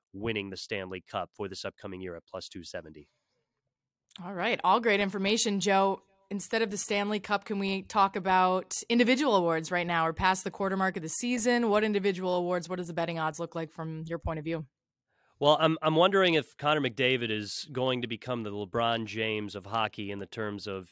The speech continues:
Speaker 1: okay, he's the best player in the league right now,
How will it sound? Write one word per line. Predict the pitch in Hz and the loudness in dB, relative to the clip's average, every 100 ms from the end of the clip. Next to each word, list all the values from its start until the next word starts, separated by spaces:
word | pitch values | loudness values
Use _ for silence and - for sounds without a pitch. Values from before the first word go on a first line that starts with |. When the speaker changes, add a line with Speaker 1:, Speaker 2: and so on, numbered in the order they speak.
| - | -14
Speaker 1:
okay, | 127 123 127 113 | -10 -4 -2 -2
he's | 107 | -4
the | 107 | -6
best | 120 117 - | -4 -4 -6
player | 123 110 | -4 -2
in | 104 | -4
the | 98 | -6
league | 98 95 90 | -8 -8 -4
right | 95 90 | -4 -4
now, | 95 95 | -6 -6